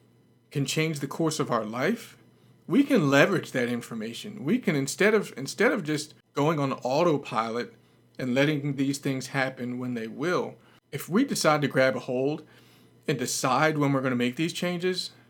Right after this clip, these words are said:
then guess what? This becomes a really powerful tool.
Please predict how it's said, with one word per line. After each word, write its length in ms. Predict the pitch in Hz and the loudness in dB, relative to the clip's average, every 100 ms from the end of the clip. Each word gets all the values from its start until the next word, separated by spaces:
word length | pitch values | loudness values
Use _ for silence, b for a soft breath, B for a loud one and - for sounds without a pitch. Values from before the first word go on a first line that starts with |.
| _ - | _ -6
then 180 | 131 120 | -2 -2
guess 400 | 123 185 208 - | 2 2 2 -2
what? 340 | 131 123 - - _ _ b b _ _ - | -2 -2 -4 -14 _ _ b b _ _ -2
This 200 | 165 - | -2 0
becomes 460 | 165 139 151 131 | -4 0 2 2
a 80 | 120 | -2
really 480 | 117 139 135 127 127 b b b _ _ | 2 4 4 -2 -8 b b b _ _
powerful 560 | - 127 113 - 110 107 - _ _ _ | 2 2 2 -4 -8 -8 -16 _ _ _
tool. 340 | - 139 104 | -2 0 0